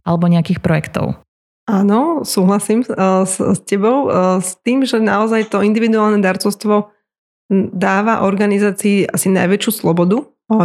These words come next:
Speaker 2: čo sa týka, e, finančných zdrojov a ich použitia. Ale zároveň je dobre, keď, e, organizácie a projekty majú nejaké diviz-,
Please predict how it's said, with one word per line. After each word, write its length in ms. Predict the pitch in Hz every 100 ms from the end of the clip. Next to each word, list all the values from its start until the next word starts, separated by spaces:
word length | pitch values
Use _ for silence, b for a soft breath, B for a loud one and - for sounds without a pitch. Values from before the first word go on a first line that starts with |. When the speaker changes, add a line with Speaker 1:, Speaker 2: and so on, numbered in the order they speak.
| 175
Speaker 2:
čo 60 |
sa 80 | - 175
týka, 480 | 180 - 180 175 -
e, 160 | - -
finančných 480 | - 180 180 - 190
zdrojov 640 | 180 175 165 170 202 269 - _ _ _ _ _ _ -
a 240 | 165 170
ich 80 | 175
použitia. 720 | - 165 165 175 - 233 - _ _ _ _ _
Ale 240 | 180 196
zároveň 400 | 220 240 240 220
je 240 | - 208
dobre, 320 | 196 196 220 220
keď, 260 | 214 190 -
e, 60 | - 185 185 180
organizácie 880 | 196 208 202 208 196 - 208 202 196
a 80 |
projekty 560 | 196 180 180 180 - 190
majú 240 | 165 165
nejaké 320 | 175 165 165 185
diviz-, 400 | 175 185 185